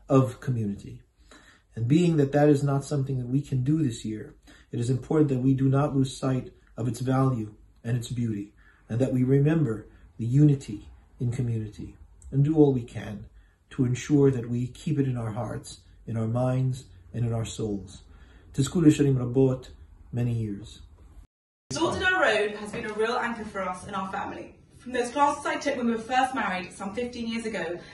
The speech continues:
Speaker 2: when Rabbi Eliel welcomed me so warmly into the community,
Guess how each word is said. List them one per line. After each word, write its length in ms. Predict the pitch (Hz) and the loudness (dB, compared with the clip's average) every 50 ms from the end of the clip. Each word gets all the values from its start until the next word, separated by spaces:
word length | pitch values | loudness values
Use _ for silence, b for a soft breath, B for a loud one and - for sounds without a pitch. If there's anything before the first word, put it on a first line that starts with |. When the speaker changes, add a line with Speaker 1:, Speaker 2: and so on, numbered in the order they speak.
| B B B | B B B
Speaker 2:
when 160 | B 196 220 | B -6 -2
Rabbi 340 | 226 240 240 247 254 269 262 | 0 2 2 4 6 4 4
Eliel 340 | 240 233 208 196 190 196 196 | 4 2 2 0 0 0 0
welcomed 320 | 220 233 233 233 226 214 | 2 2 2 2 0 -4
me 100 | 214 214 | -4 -6
so 420 | 214 - - - - 240 240 247 233 | -6 -8 -8 -6 -2 0 0 0 0
warmly 360 | 226 262 254 233 226 196 196 | 0 0 0 0 0 -2 -4
into 120 | 190 - | -8 -8
the 60 | - - | -12 -12
community, 560 | 208 202 196 190 185 - - - - - | -10 -8 -8 -8 -8 -8 -10 -12 -14 -14